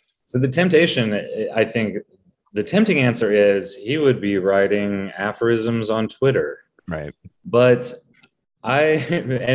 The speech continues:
Speaker 1: and maybe this sounds, uh,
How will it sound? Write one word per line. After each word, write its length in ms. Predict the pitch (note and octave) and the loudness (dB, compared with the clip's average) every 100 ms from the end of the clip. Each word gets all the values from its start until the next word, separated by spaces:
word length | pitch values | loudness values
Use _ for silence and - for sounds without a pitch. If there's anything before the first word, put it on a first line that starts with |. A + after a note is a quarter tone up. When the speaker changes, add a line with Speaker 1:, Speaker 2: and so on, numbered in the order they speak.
| C3 | 0
Speaker 1:
and 280 | G#2+ A2+ A2+ | 0 -4 -2
maybe 320 | C3 D#3+ D#3+ | 0 0 0
this 400 | B2 C3+ B2+ - - - | 2 2 2 -4 -10 -6
sounds, 600 | B2 B2 B2+ B2 A#2 A#2 | -2 0 2 2 0 -2
uh, 340 | - G#2 G#2 | -4 -2 -2